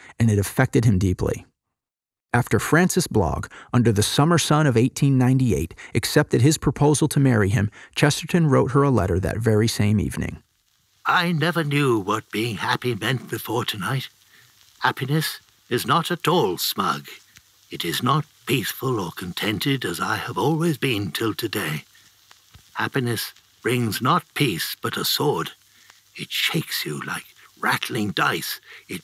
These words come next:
Speaker 2: breaks your speech and darkens your sight. Happiness is stronger than oneself and sets its palpable foot upon one's neck."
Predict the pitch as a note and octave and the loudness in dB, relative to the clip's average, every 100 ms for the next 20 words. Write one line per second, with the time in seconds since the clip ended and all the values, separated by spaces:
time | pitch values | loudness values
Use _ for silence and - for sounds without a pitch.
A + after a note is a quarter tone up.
0 | - D3+ F3 - - B2+ G2+ - F3 F3+ | -2 0 0 -2 -4 -2 -2 -2 -2 -2
1 | - G3+ E3 C#3+ C3 - G3 F3+ F3+ D#3 | -4 -6 -4 -2 -2 0 -2 0 0 0
2 | - B2+ C#3 - - - - - _ - | 0 0 -2 -2 -8 -12 -20 -20 _ -4
3 | A#2 - C#3+ C#3 B2+ - - A2+ G#2+ - | -2 -2 -2 -2 -2 -6 -6 -6 -4 -4
4 | - - D3+ B2+ F3+ E3+ - F#3 E3+ F2 | -4 -2 0 0 -4 -6 -4 -4 -4 -4
5 | - A#2+ D3+ D3 - - - - - A2+ | -2 0 -2 -4 -12 -18 -20 -10 -6 -4
6 | - - F#3+ - - E3+ - - - D#3 | -4 -2 -2 -4 -6 -6 -6 -6 -2 0
7 | F3+ E3+ D#3+ E3+ D#3+ - D3 - C3+ - | 0 -2 0 0 -2 -2 -2 -2 -8 -4
8 | C#3 B2 C3+ C3+ - - - - | -2 -2 -2 -2 -4 -6 -6 -10